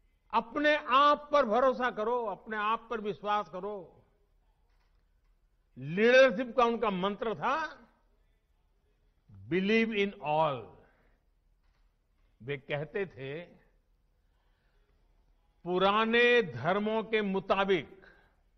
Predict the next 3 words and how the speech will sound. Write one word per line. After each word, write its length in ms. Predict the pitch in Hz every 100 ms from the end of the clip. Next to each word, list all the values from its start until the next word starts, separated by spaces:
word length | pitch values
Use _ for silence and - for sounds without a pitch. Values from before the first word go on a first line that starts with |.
| _ _ _ _ _ _ _ -
नास्तिक 640 | 139 175 208 - 247 254
वो 340 | 190 170 262 247
है 440 | 175 180 202 214